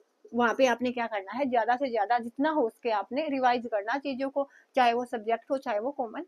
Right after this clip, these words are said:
part हो, तो आपने क्या करना, ज्यादा से ज्यादा चीजों को revise करना। उसके बाद ये कई बच्चों का डाउट होता है कि कितने time हम पढ़ें। देखो, अपनी अपनी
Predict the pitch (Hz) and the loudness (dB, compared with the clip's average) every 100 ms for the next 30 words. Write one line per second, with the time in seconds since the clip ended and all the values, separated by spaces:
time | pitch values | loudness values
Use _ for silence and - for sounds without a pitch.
0 | _ 214 180 185 190 - 214 220 240 233 | _ -2 -2 -6 -16 -8 -4 -4 -4 -4
1 | 214 202 254 254 208 220 220 196 208 202 | -6 -4 -4 -2 -4 -8 -8 -6 -6 -8
2 | 196 208 339 359 269 226 196 196 190 185 | -14 -8 -6 -2 0 2 0 -4 -8 -8
3 | - _ _ _ 285 285 359 285 214 - | -18 _ _ _ -6 -2 0 2 2 -2
4 | - - _ - 247 294 311 302 _ 285 | -20 -20 _ -6 0 2 0 -4 _ 0
5 | 294 277 285 269 254 247 240 202 226 285 | 0 0 2 2 2 2 0 -4 -2 -2
6 | 302 320 311 247 233 226 226 214 202 196 | -2 -2 0 -2 -2 -6 -2 -2 -2 -2
7 | 226 269 311 302 285 311 311 285 285 | 2 6 6 4 -2 -2 0 0 -2